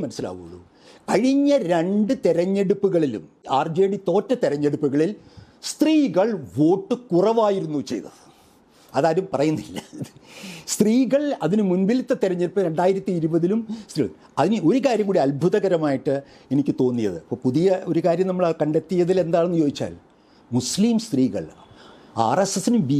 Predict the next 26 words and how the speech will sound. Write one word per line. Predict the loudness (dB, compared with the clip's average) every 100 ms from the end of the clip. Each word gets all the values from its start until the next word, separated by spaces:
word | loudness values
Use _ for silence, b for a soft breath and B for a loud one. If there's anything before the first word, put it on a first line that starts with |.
| 2
ജെ | 0 0
പിക്കും | -2 0 2 2
എതിരായി | 2 2 2 2 2 0 -2 -4 B B -2
തീർച്ചയായും | -2 0 2 2 2 2 2
ആർ | 2 4
ജെ | 4 2
ഡിക്കും | 0 0 0 0
അല്ലെങ്കിൽ | 2 0 -2 -6 -10 -2
സി | -2 2
പി | 0
ഐ | 2 0
എം | 0
എൽ | 2
ലിബറേഷനും | 2 2 2 2 0 -4 -6 -10 B B
ഒക്കെ | -2 0 0
വോട്ട് | 2 0 -2 -4 -2
ചെയ്യേണ്ട, | 0 0 0
കോൺഗ്രസിനും | 0 0 -2 0 -2 -2 0
വോട്ട് | 0 -2
ചെയ്യേണ്ട | -2 0 0 0 -2
മുസ്ലിം | -4 -4 0 2 2 0
സ്ത്രീകൾ | -2 0 0 0 -2 -4 -10 0
വോട്ട് | 0 0 -4
ചെയ്യാൻ | 0 2 0 0
വരാതിരുന്നൊരു | 2 2 2 2 0 0 0 -2 -2
അവസ്ഥ | -4 -4 -6